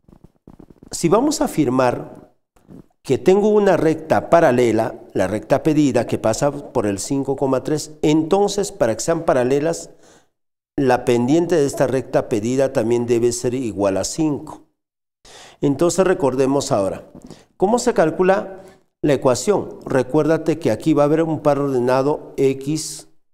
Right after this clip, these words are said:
sub cero y y sub cero. Entonces recuérdate la fórmula. Y menos y sub cero, que va a ser igual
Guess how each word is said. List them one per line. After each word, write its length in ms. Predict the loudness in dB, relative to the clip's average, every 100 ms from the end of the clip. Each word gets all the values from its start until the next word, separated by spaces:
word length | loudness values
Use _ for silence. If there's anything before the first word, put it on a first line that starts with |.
| _
sub 340 | -16 -10 -10 -6
cero 640 | -2 0 2 -2 -4 -14 -12
y 260 | -4 0
y 80 | 0
sub 240 | -2 -8
cero. 440 | -10 -6 -4 -6 -14 _ _ _ _
Entonces 520 | -2 0 2 0 0
recuérdate 540 | 0 0 0 0 0 0
la 100 | 0
fórmula. 460 | 0 -2 -2 -8 -14 -20 _ _ _ _ _ -18 -14 -6
Y 680 | 0 2 2 2 2 0 -2 -10 -20 -20 _ _ -6
menos 840 | -2 2 4 4 2 0 -2 -10 -12
y 380 | -4 0 0 -2
sub 280 | -6 -12 -12
cero, 720 | -10 -2 0 0 -2 -4 -6
que 140 | -6
va 100 | -4
a 60 | -4
ser 240 | -4 -6
igual 480 | -4 -2 0 0 -4